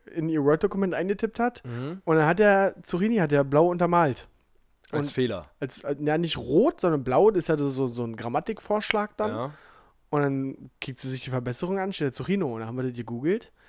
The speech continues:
Speaker 1: Im Duden steht ein Zucchino. Voll verrückt.
Speaker 2: Alter, das ist ja wirklich krass,
Speaker 1: Ja,
Speaker 2: ja.
Speaker 1: Mann, deswegen war ich heute auch nur eins, Alter, weil
Speaker 2: Geil,
Speaker 1: ich einfach
Speaker 2: Alter.
Speaker 1: krank
Speaker 2: Richtig
Speaker 1: war.
Speaker 2: geil, richtig geil.
Speaker 1: Danke, Dicker.
Speaker 2: Danke, danke für das unnütze Wissen.
Speaker 1: So, und jetzt hast du aber gerade,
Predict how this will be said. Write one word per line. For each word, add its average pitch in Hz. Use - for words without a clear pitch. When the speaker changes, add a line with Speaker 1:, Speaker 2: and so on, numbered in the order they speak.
Speaker 1:
Im 156
Duden 131
steht 131
ein 123
Zucchino. 214
Voll 127
verrückt. 123
Speaker 2:
Alter, 143
das 135
ist 175
ja 202
wirklich 170
krass, -
Speaker 1:
Ja, 131
Speaker 2:
ja. 156
Speaker 1:
Mann, 143
deswegen 170
war 185
ich 190
heute 190
auch 190
nur 170
eins, 160
Alter, 123
weil 147
Speaker 2:
Geil, 220
Speaker 1:
ich 180
einfach 131
Speaker 2:
Alter. 117
Speaker 1:
krank 143
Speaker 2:
Richtig -
Speaker 1:
war. 120
Speaker 2:
geil, 175
richtig -
geil. 131
Speaker 1:
Danke, 156
Dicker. 120
Speaker 2:
Danke, 175
danke 196
für 185
das 170
unnütze 170
Wissen. 127
Speaker 1:
So, 180
und 175
jetzt 170
hast 233
du 254
aber 214
gerade, 208